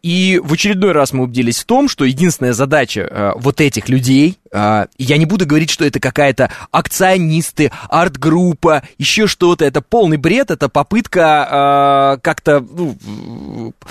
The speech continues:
попытка их возвысить. Нет, это просто г-, кретины, группа кретинов в очередной раз привлекла к себе внимание эта группа, а, потому что ничего другого они делать не умеют. И никогда не умели, и никогда не будут уметь.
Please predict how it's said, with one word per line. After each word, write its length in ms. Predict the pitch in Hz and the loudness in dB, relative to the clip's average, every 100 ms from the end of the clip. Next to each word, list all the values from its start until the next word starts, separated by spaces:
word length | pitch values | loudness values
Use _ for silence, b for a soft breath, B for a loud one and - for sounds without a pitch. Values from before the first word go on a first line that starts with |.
| B - | B -4
попытка 360 | 160 294 - | 0 0 0
их 100 | 247 175 | 0 0
возвысить. 640 | 190 170 143 95 - - B B B B | 0 -2 -6 -8 -12 -16 B B B B
Нет, 240 | 233 214 151 | 0 2 2
это 140 | 254 | 0
просто 260 | 254 - 160 | 0 -2 -2
г-, 360 | 165 156 143 131 - | 0 4 2 0 -2
кретины, 420 | 208 226 117 117 | -2 0 -2 0
группа 240 | 151 220 | 0 -2
кретинов 560 | 175 127 - 95 123 - B B B - | -2 -6 -4 -4 -4 -6 B B B -8
в 80 | 135 | -4
очередной 400 | 190 202 196 170 | -2 0 2 2
раз 200 | 151 - | 2 0
привлекла 460 | 156 139 151 139 | -2 -2 0 0
к 40 | - | 0
себе 220 | 123 113 | -2 -2
внимание 440 | 101 110 98 98 139 | 0 0 0 -2 -2
эта 120 | 196 | -2
группа, 800 | 226 240 170 160 135 117 127 120 | -2 -2 2 4 2 2 0 0
а, 20 | |
потому 220 | 147 196 | 0 0
что 140 | 175 | 0
ничего 200 | 165 240 | -2 0
другого 360 | 151 135 196 143 | 0 2 2 2
они 140 | 123 139 | 0 0
делать 280 | 127 131 | 0 0
не 80 | 113 | 0
умеют. 360 | 107 90 80 - | 0 0 -2 -2
И 40 | |
никогда 320 | 127 139 170 | 0 0 0
не 100 | 170 | 0
умели, 260 | 135 233 220 | 0 0 0
и 100 | 147 | 0
никогда 360 | 165 165 165 208 | 0 0 -2 0
не 100 | 151 | -2
будут 300 | 117 92 92 | -2 -4 -6
уметь. 340 | 85 78 | -8 -8